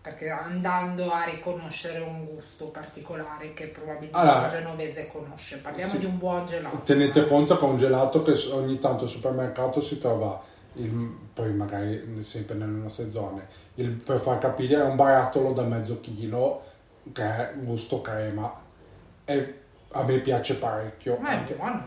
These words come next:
Speaker 1: è molto buono.
Speaker 2: È un'azienda che la sede si trova nel Ponente, in Val Polcevera, co-, giusto per almeno così non abbiamo fatto pubblicità, ma chissà sa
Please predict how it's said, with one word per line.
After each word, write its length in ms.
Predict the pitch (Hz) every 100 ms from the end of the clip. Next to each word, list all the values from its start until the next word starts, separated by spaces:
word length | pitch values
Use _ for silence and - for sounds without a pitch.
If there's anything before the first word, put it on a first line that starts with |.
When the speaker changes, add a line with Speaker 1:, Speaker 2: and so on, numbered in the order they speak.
| 131
Speaker 1:
è 40 | 139
molto 320 | 214 269 170
buono. 500 | 135 139 131 131 131 - - - - - -
Speaker 2:
È 160 | 147 127
un'azienda 800 | 127 131 127 120 139 123 120
che 80 | -
la 100 | 120
sede 380 | 113 139 127 110
si 160 | - -
trova 240 | 123 113
nel 160 | 113 113
Ponente, 800 | 123 117 120 120 110 131 135 143
in 140 | 127
Val 180 | 117 113
Polcevera, 960 | 127 123 - 123 110 123 131 165 160 - - _ _ _
co-, 160 | - 127
giusto 300 | 117 113 -
per 140 | 123
almeno 420 | 117 120 127 120 117
così 200 | 117 127
non 120 | 127
abbiamo 200 | 123 120
fatto 200 | 135 113
pubblicità, 480 | 123 117 120 135 127
ma 180 | 120
chissà 680 | - 123 110 - 127 131 - - -
sa 320 | - - 113